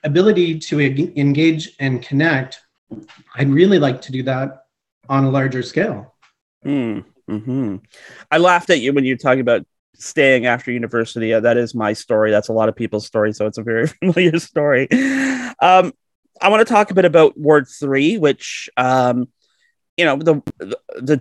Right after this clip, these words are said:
Speaker 2: district, um, the ward was largely unchanged when they reviewed the, the boundaries. Um,
Speaker 1: Sure.
Speaker 2: and so, some people might accept that as sort of, maybe it's kind of static, maybe everything's kind of, you know, uh,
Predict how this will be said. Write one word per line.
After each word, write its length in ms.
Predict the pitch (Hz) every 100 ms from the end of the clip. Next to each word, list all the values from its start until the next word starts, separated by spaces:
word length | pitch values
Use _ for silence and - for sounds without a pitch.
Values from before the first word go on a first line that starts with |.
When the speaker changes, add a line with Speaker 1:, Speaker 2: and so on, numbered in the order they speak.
| 175
Speaker 2:
district, 520 | 180 - 175 - -
um, 420 | 139 131 120 117 110 -
the 100 | 127
ward 400 | 127 151 151 180
was 340 | 139 127 120 - -
largely 480 | 143 170 254 214
unchanged 560 | 180 151 - 143 147 135
when 320 | 139 123 120 -
they 160 | 123 117
reviewed 540 | 117 - 123 127 131
the, 300 | - 113 110 107
the 80 | 110 107
boundaries. 640 | 107 113 135 202 262 - _ _ - - _
Um, 240 | 165 165 151
Speaker 1:
Sure. 80 | 147
Speaker 2:
and 180 | 165
so, 180 | - 170 -
some 200 | - 214
people 220 | 226 180
might 160 | 170 156
accept 320 | - 175 -
that 140 | 147
as 160 | 135 131 156
sort 100 | 131
of, 100 | 123 _
maybe 280 | 127 139 143
it's 120 | 131 -
kind 100 | 127
of 100 | 123
static, 540 | - - 123 117 120 -
maybe 300 | 127 117 117
everything's 480 | 113 120 113 117 -
kind 260 | 123 117
of, 180 | 113 113 - _ _ _ _ _ _ _
you 120 | 147
know, 220 | 123 127 165 _
uh, 400 | 113 120 113 113